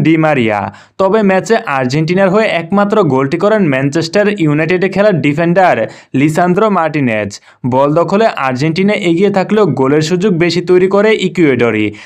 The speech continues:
তাদের একজন ভালো ফিনিশার থাকলে অন্তত দুই গোলে পিছিয়ে থাকতো আর্জেন্টিনা। ম্যাচের ছয় মিনিটের মাথায় আর্জেন্টিনার ডিফেন্সের ভুলে বল পেয়ে যান কাইসেন্দো। ডি বক্সের সামান্য বাইরে থেকে নেওয়া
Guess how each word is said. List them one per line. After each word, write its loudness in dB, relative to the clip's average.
তাদের 0
একজন 0
ভালো 0
ফিনিশার -2
থাকলে 0
অন্তত 0
দুই 2
গোলে 2
পিছিয়ে -2
থাকতো -2
আর্জেন্টিনা। 0
ম্যাচের 0
ছয় 0
মিনিটের 2
মাথায় 2
আর্জেন্টিনার 0
ডিফেন্সের 0
ভুলে 2
বল 2
পেয়ে 2
যান 2
কাইসেন্দো। 0
ডি 2
বক্সের 2
সামান্য 0
বাইরে 2
থেকে -2
নেওয়া 2